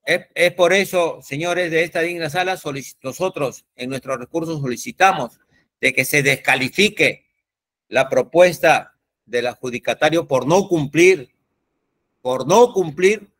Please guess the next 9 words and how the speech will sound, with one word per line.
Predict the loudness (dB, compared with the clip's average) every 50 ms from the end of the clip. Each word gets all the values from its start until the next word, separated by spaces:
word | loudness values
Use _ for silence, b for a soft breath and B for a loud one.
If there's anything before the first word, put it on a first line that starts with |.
| _ _ _ _ _ _ _
con | _ -8 -6 -6
lo | -6 -6 -6
que | -8
está | -8 -4 -2 -2 -2 -2
solicitado | -4 -6 -6 -6 -8 -12 -10 -6 -4 -2 -2 -2
en | -2 -2
las | -4 -4
mismas | -4 -4 -4 -4 -2 -2 0
bases, | 2 2 2 2 0 -4 -6 -8 -10 -16